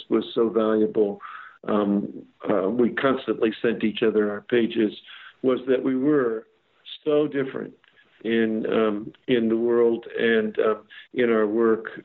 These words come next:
uh, and could be in a unique position of learning from each other because we were not always exactly aligned, though we had the same kind of fundamental values. So this is a poem of his called A Color of the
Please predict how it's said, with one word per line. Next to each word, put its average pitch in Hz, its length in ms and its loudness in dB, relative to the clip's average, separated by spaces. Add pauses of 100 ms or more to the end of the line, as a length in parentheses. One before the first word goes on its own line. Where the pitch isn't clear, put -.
uh, 117 280 2 (160)
and 117 460 0 (360)
could 160 360 0
be 127 520 0 (460)
in 131 220 2
a 123 60 4
unique 131 500 2
position 123 500 0
of 110 120 -2
learning 117 440 2
from 107 180 -2
each 101 200 -6
other 107 340 0 (480)
because 131 500 0
we 120 140 2
were 113 180 2
not 110 280 0
always 110 380 2 (580)
exactly 113 640 2
aligned, 107 720 2 (180)
though 127 140 0
we 131 140 4
had 135 180 0
the 131 160 -6
same 117 320 0 (280)
kind 120 140 2
of 110 100 -2
fundamental 101 540 0
values. 104 480 0 (240)
So 127 300 0
this 190 200 4
is 117 80 -4
a 127 60 2
poem 123 340 2
of 104 120 -4
his 110 220 2 (200)
called 120 220 2
A 117 60 -2
Color 110 540 0
of - 140 -2
the - 80 -8